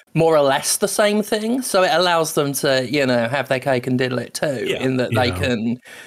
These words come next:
Speaker 1: give a, a, an equally prestigious, <laughs> sorry, award, um, to both.
Speaker 2: Mm-hmm.
Speaker 1: But Alan Wake two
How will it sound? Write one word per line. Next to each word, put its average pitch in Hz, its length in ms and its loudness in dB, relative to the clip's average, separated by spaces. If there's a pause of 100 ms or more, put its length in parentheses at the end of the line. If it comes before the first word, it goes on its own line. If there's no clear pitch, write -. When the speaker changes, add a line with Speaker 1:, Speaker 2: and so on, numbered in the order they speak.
(380)
Speaker 1:
give 151 240 2
a, 143 320 2
a, 147 340 0
an 147 80 -2
equally 156 440 -2
prestigious, 214 960 0 (100)
<laughs> - 80 -20
sorry, 123 360 0 (380)
award, 143 760 2 (240)
um, 127 800 2 (1080)
to 165 100 -2
both. - 600 -6 (180)
Speaker 2:
Mm-hmm. 107 80 -4
Speaker 1:
But 214 240 2
Alan 226 220 2
Wake 196 180 0
two 185 520 2